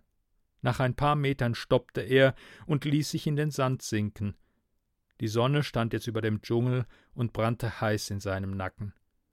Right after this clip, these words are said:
Er starrte aufs Riff hinaus und dachte daran, dass das Boot erst in drei Tagen kommen würde, um sie abzuholen. Drei Tage.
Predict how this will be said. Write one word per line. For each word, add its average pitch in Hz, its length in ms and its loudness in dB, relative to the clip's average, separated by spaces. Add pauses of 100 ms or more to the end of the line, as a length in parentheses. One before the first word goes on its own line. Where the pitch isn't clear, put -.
(220)
Er 110 100 0
starrte 127 440 4
aufs 101 280 0
Riff 123 220 0
hinaus 135 600 2 (260)
und 127 180 0
dachte 139 300 0
daran, 131 420 2 (320)
dass - 160 -4
das - 180 -4
Boot 113 460 0
erst 117 320 -4
in 110 200 -6 (100)
drei 131 360 0 (120)
Tagen 143 480 0
kommen 113 340 0
würde, 123 420 2 (280)
um 120 160 0
sie 131 160 -4
abzuholen. 95 800 -4 (460)
Drei 165 580 4 (140)
Tage. 113 580 0